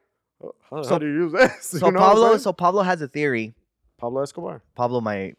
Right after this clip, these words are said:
Speaker 2: brother-in-law.
Speaker 1: Oh, okay, okay. Just
Speaker 2: He
Speaker 1: wanna
Speaker 2: has a
Speaker 1: make sure.
Speaker 2: theory where he thinks that our kids are gonna outsmart us and be able to sneak out
Speaker 1: What?
Speaker 2: with technology.
Speaker 1: Oh, okay.
Speaker 2: Or
Speaker 1: So
Speaker 2: just in general. Well, sneak out is the topic. That's what we're talking about, right?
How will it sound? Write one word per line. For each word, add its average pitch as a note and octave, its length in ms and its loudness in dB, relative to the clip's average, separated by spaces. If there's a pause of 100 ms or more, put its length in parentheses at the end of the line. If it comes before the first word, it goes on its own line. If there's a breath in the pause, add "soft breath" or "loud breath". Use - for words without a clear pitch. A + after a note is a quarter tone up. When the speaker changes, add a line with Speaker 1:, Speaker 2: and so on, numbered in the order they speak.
Speaker 2:
brother-in-law. G#2 500 -4
Speaker 1:
Oh, A2 140 -4
okay, E2 180 -20
okay. - 220 -20
Just - 140 -20
Speaker 2:
He C#3 100 -8
Speaker 1:
wanna - 20 -4
Speaker 2:
has E3 160 -4
a D#3 40 -10
Speaker 1:
make - 60 -20
sure. - 0 -
Speaker 2:
theory C#3+ 340 -4
where A2 600 0 (760)
he C#3 600 -8 (100)
thinks D3+ 340 -6
that A#2 340 0 (120)
our C3 180 2
kids C#3 420 -6
are A#2 120 -4
gonna G#2+ 220 -6
outsmart A#2 580 -2
us G2 360 -6 (480)
and A2+ 140 -6
be A#2+ 120 -2
able A2+ 140 -4
to G2+ 80 -8
sneak A2+ 320 -12
out F#2 260 -4 (1000)
Speaker 1:
What? B2 200 -8
Speaker 2:
with A#2+ 160 -4 (120)
technology. A2 800 -6
Speaker 1:
Oh, A#2 460 -4
okay. G2+ 220 -14
Speaker 2:
Or B3+ 160 6
Speaker 1:
So - 0 -
Speaker 2:
just C#4+ 240 -2
in D4+ 140 -4
general. G#3 520 2
Well, F3 180 2
sneak A3 320 -4
out G3+ 300 4
is D#3+ 120 -8
the - 80 -20
topic. C3 460 0
That's A#2+ 160 -4
what C#3 80 -4
we're A2+ 100 -4
talking G#2+ 240 -4
about, F2+ 200 -8
right? G#2+ 180 -6